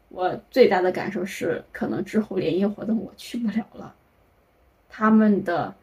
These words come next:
现在的男生女生的年龄都已经是在二十五岁左右了，我，我一下子是大龄的了。然后我在想，这种联谊活动怎么，怎么回事儿？怎么，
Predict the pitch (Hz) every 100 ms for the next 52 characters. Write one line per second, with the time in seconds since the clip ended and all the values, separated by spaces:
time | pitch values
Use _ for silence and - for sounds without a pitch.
0 | _ - 262 208 202 190 - 85 - _
1 | _ _ _ _ _ _ _ _ - 180
2 | 151 208 214 220 208 - 196 196 185 175
3 | - 165 180 - _ _ _ _ _ _
4 | _ - 233 226 - 180 180 226 233 196
5 | 196 220 - 269 233 - 294 226 220 339
6 | 247 214 185 208 269 - - _ _ -
7 | 240 220 - - _ 285 269 - 269 320
8 | 262 240 247 277 233 254 294 - 494 330
9 | 214 202 208 180 - _ _ - 415 440
10 | 403 427 370 302 403 415 359 349 415 440
11 | - 392 440 440 403 359 370 403 403 _
12 | _ _ _ _ - 381 349 370 466 -
13 | 440 415 480 554 - 571 - - 392 392
14 | 480 254